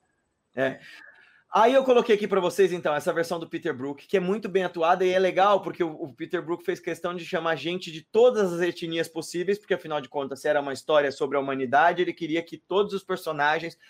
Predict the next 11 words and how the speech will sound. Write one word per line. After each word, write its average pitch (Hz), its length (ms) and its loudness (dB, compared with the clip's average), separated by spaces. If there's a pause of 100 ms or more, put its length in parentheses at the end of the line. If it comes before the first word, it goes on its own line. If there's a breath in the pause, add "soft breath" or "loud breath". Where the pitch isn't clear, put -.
(240 soft breath)
embora 156 300 4
fossem 165 260 -2
da 156 80 0
mesma 156 300 0
família, 156 400 0
tivessem 147 420 -2
personagens 135 640 -6
brancos, 147 440 -4
caucasianos, 139 720 -2
negros, 139 380 -6
asiáticos, 139 880 -2